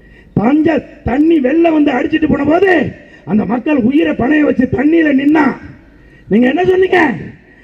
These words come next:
"இவர்கள் தான் எங்கள் தெய்வங்கள், இவர்கள் முன்கள போராளிகள்" சொல்லி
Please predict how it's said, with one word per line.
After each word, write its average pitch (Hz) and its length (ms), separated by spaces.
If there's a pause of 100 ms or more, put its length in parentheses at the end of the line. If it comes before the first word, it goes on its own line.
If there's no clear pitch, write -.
(140)
"இவர்கள் 208 300
தான் 247 200
எங்கள் 226 260
தெய்வங்கள், 208 720 (240)
இவர்கள் 233 360
முன்கள 277 480
போராளிகள்" 240 580
சொல்லி 277 260